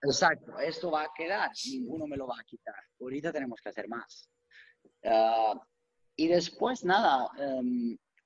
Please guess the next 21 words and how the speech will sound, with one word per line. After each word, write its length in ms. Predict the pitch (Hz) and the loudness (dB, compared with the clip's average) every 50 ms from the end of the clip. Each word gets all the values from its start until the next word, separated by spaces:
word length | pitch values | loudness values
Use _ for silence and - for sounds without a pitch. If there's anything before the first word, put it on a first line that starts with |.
| _ | _
trabajé 340 | - 156 156 151 151 151 175 | 2 4 4 4 4 4 2
en 120 | 185 196 190 | 2 2 0
muchísimas 500 | 180 - - 180 175 - 175 170 156 151 | -2 -2 -2 -2 -4 -2 0 -2 0 0
federaciones 600 | 156 151 143 143 143 139 - 147 143 143 139 139 | 2 0 2 0 0 0 0 0 0 2 0 2
independientes 800 | 139 139 135 131 - 135 127 123 127 143 175 180 156 165 131 123 | 2 2 2 0 0 0 0 0 0 0 0 0 0 0 0 0
en, 260 | 117 113 104 - _ _ | 0 -2 -4 -10 _ _
en 460 | - 113 117 117 117 113 110 107 101 _ _ _ _ - | -12 -8 -6 -6 -6 -6 -8 -12 -14 _ _ _ _ 0
todo 380 | 131 139 151 170 180 156 131 | 4 4 4 4 4 2 -2
este 240 | 117 - - 123 113 | -4 -4 -6 -10 -8
tiempo. 320 | - 123 117 113 107 117 | -6 -6 -6 -6 -4 -4
Obviamente, 460 | 117 123 127 127 143 151 127 - 135 - | -4 -4 -2 -2 -4 -4 -4 -6 -6 -6
como 200 | - 120 113 - | -6 -8 -8 -4
te 100 | - 135 | -2 -2
digo, 260 | 143 139 117 110 104 | 0 0 -2 -2 -2
cuando 240 | 113 117 117 117 117 | -2 -2 -2 -2 -4
empiezan 340 | 113 - - 127 131 135 | -4 -4 -4 -2 0 0
a 60 | 131 135 | 0 0
mirarte 340 | 139 127 127 - - - | 0 0 -2 -2 -2 -4
en 80 | 123 120 | -4 -4
televisión, 560 | - 117 117 117 117 123 143 143 135 127 120 _ _ _ _ _ _ _ _ _ _ _ _ _ _ _ - | -2 -2 -4 -2 -2 -2 -2 -2 -2 -2 -6 _ _ _ _ _ _ _ _ _ _ _ _ _ _ _ -4
l-, 220 | - 123 127 123 | 0 0 0 0